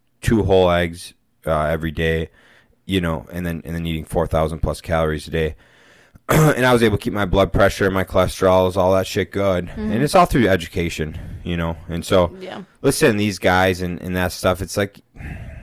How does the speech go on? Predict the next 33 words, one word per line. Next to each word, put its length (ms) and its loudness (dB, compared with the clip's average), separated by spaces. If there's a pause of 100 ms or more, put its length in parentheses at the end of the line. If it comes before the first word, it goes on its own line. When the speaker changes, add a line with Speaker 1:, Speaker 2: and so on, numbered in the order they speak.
(220)
Speaker 2:
And 120 0
they're 140 0
all 80 2
young 400 -4
yet. 240 -14
Speaker 1:
They're 140 6
young. 340 4
They 100 2
don't 200 2
know. 200 0
But, 160 4
I 40 6
mean, 160 4
it, 120 0
it's 200 -2
like, 240 2 (260)
yeah, 160 4
absolutely. 540 0
If 160 -6
you 140 -2
don't 200 2
know 80 -6
what 240 -4
you're 80 -4
doing, 460 -4
it's 120 -6
just 220 -4
like 240 0
when, 320 0
uh, 140 2
we 60 0
were 80 2
taking, 500 -4